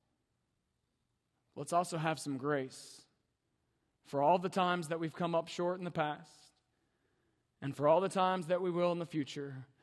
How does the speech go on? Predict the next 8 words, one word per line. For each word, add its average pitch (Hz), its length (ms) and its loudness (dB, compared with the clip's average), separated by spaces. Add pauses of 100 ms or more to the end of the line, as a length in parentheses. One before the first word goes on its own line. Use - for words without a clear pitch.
(240)
with 143 200 -4
the 135 60 -6
promise 180 800 2 (220)
that 139 160 -4
we 156 80 2
will 156 160 2
pursue 170 500 0
righteousness 151 720 0